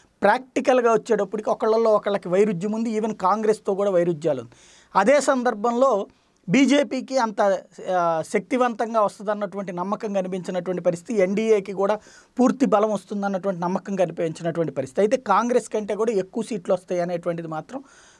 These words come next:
వినబడుతున్నటువంటి మాట. అయితే మోడీ, అమిత్ షాల నేతృత్వంలో పార్టీ నడిచినంత వరకు కూడా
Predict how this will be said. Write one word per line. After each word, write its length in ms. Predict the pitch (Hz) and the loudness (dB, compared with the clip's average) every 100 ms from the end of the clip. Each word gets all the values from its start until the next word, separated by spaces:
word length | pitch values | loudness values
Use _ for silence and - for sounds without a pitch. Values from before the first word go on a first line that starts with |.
| - | 0
వినబడుతున్నటువంటి 760 | 226 226 220 196 180 160 135 | 2 4 4 2 -8 -8 -10
మాట. 200 | 135 131 | -12 -8
అయితే 480 | 160 214 262 285 285 - _ _ - | -2 0 4 2 2 -6 _ _ -8
మోడీ, 500 | 170 190 240 262 277 | -2 2 4 4 4
అమిత్ 360 | 269 220 233 - | 2 0 -2 -6
షాల 420 | - 233 214 214 | -2 2 2 2
నేతృత్వంలో 840 | 208 208 - 208 - - 202 208 | -2 -6 -10 -16 -14 -10 -4 -4
పార్టీ 420 | 196 190 190 - | -2 -2 -2 -4
నడిచినంత 520 | 208 185 175 185 180 180 | -4 -4 -4 -8 -4 -2
వరకు 320 | 175 175 175 | -2 -2 -8
కూడా 480 | 170 180 269 196 | -4 -2 2 0